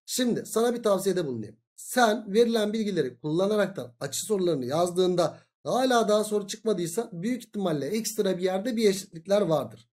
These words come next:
E hocam var mı öyle bir şey? Var tabii ki. Nerede? Bak burası da kırk beş, burası da kırk beş. Gördünüz mü? Yani bu bir ikizkenar üçgen. Eşitlikleri gösterelim.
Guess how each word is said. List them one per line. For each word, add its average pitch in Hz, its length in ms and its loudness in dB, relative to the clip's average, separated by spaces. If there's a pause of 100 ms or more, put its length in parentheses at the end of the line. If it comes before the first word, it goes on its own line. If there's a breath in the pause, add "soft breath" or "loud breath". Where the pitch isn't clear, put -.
(460)
E 151 60 0
hocam 202 320 4
var 254 160 4
mı 254 80 4
öyle 214 200 10
bir - 40 -6
şey? 247 280 -2
Var 147 280 -2
tabii 196 260 0
ki. 113 180 -8
Nerede? 208 480 2 (260)
Bak 233 320 0 (240)
burası 190 360 2
da 214 100 2
kırk 196 260 -8
beş, 240 200 -4
burası 202 240 -2
da 190 80 -2
kırk - 240 -14
beş. 127 180 -8
Gördünüz 170 400 0
mü? 127 200 -6 (300 loud breath)
Yani 180 480 4
bu 202 140 -4
bir 254 120 2
ikizkenar 233 440 0
üçgen. 143 280 -4
Eşitlikleri 165 540 -6
gösterelim. 165 600 -2